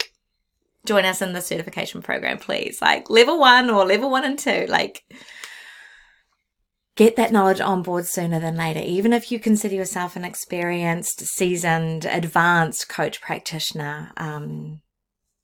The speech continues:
grab what is available here inside of the certification, because there is something here that just makes sense. Even if you don't think you want to understand and make sense of it, when you do, your confidence and competence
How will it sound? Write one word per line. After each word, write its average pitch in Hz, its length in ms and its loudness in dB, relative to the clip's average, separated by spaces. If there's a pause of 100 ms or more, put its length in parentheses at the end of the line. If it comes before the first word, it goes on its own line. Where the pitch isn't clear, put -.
(1300)
grab 170 400 2
what 175 140 0
is 160 120 -2
available 151 420 -4
here 151 300 -10
inside 156 320 -8
of 156 80 -10
the - 40 -12
certification, 160 600 -12 (500)
because 226 380 0
there 196 220 0
is 185 180 -2
something 208 500 -2
here 185 360 -2
that - 240 -12
just - 280 -8
makes 175 340 -8
sense. - 720 -8 (340)
Even 247 240 6
if 254 140 2
you 233 60 0
don't 214 260 2
think 214 320 -2
you 202 100 0
want 196 220 2
to - 80 -4
understand 180 520 -6
and 180 100 -10
make 170 180 -8
sense - 360 -8
of 175 100 -14
it, 180 100 -8
when 175 160 -6
you 175 240 -10
do, 180 160 -4 (100)
your 233 540 0
confidence 220 560 -2
and 160 120 -8
competence 220 800 -4